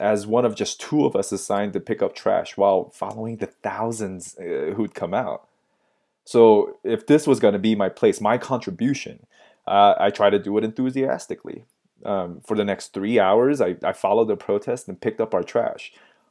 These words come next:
Hundreds and hundreds of water bottles in ninety plus degree heat, in Georgia humidity, on asphalt. Because more trash meant more people,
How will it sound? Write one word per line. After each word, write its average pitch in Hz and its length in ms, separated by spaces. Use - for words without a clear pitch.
Hundreds 160 960
and 98 160
hundreds 135 800
of 101 120
water 101 260
bottles 92 420
in 95 260
ninety 156 500
plus - 340
degree 110 340
heat, 98 340
in 104 240
Georgia 175 500
humidity, 131 800
on 170 320
asphalt. 107 640
Because 98 300
more 107 160
trash - 500
meant 95 220
more 87 220
people, - 600